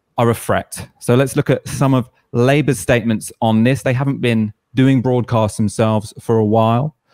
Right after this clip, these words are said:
Um, but yesterday, Sienna Rogers at Labour List got a statement from the Shadow Immigration Minister, Holly Lynch.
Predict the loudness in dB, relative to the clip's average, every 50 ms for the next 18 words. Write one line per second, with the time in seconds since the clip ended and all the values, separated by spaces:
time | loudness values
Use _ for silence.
0 | _ _ _ _ -2 0 2 2 2 2 2 0 0 0 -2 -4 0 0 2 2
1 | 2 0 -2 -4 -2 0 0 2 2 0 0 0 0 -2 -2 -4 -6 -4 -4 -4
2 | -2 0 -2 0 0 -2 -2 -2 -4 _ -4 -4 -4 -4 -8 -6 -2 -2 -2 0
3 | 0 -2 -4 -4 -2 -2 -2 -2 -2 0 0 2 2 2 2 2 0 -2 0 0
4 | 0 0 0 0 0 0 0 2 2 0 -2 -2 -2 -2 -2 _ _ _ _ _
5 | -4 -2 0 2 2 0 -2 -4 _ _ _ _ _ _ 0 2 2 2 0 -4
6 | -10 -12 -12 -14